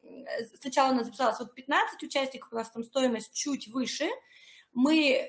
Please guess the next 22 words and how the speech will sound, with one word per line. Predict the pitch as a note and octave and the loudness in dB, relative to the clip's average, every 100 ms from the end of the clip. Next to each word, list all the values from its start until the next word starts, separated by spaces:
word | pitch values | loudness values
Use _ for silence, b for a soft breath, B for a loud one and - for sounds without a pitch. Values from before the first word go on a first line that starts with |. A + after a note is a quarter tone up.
| - | -6
еще | B3+ B3 B3+ | -4 -2 -2
дарили | A3 A#3 A3 | -2 -2 -2
им | G3+ G3+ | -2 -4
футболки. | - F#3+ F3+ C#4 F#4 G4+ F#4+ - D#4+ - - | -6 -12 0 4 6 4 2 2 2 0 -8
И | D4 D#4 D#4+ | 2 2 4
в | |
конце | D4+ D4 - - E4 C#4+ | 2 2 0 2 6 6
марафона, | G#3+ A3 A3 - G4+ G4 | 6 0 0 0 4 4
в | F4+ | 2
конце | C#4 A#3+ B3 B3+ | -2 -2 -2 0
марафона | A#3 A#3 E4+ E4 | 0 0 4 4
мы, | C#4 C#4+ | 4 2
э, | C4 - A#3+ A#3 | 0 0 0 0
собственно, | A#3 A#3 - A#3 | -2 -6 -4 -4
подарили | A#3 A#3+ C4+ A#3 A3+ B B B | -2 0 2 2 0 B B B
участнику, | B3 B3+ B3+ B3+ A#3+ A3+ A3+ | -8 4 6 6 2 -6 -6
кроме | A#3 A3+ | -2 0
того, | G#3+ A3+ A#3 | 0 2 2
участия | A3+ A#3+ A#3 - A3+ G3+ - - | 4 4 4 2 2 2 -2 -6
в | |
следующем | - A4+ G#4 F#4+ F4 | -2 2 4 6 6
марафоне, | E4+ E4 E4+ D#4 | 6 6 6 6